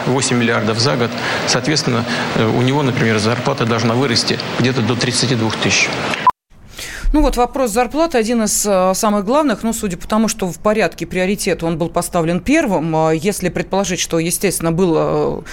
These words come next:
Speaker 2: ну, какой-то определённый порядок вопросов и значимость тем, то это одна из самых основных. Это действительно так?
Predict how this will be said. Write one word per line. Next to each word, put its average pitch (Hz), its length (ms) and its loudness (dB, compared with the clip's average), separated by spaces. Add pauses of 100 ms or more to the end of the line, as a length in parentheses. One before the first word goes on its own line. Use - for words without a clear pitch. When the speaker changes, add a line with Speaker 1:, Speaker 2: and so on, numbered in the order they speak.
(140)
Speaker 2:
ну, 226 100 2
какой-то 196 340 0
определённый 185 560 0
порядок 196 460 0
вопросов 185 420 -2
и 185 60 0
значимость 170 560 0
тем, 311 160 2
то 196 160 2
это 277 320 2
одна 196 460 0
из 196 220 -4
самых 226 440 0
основных. 220 560 2
Это 175 100 -2
действительно 196 420 0
так? - 300 -4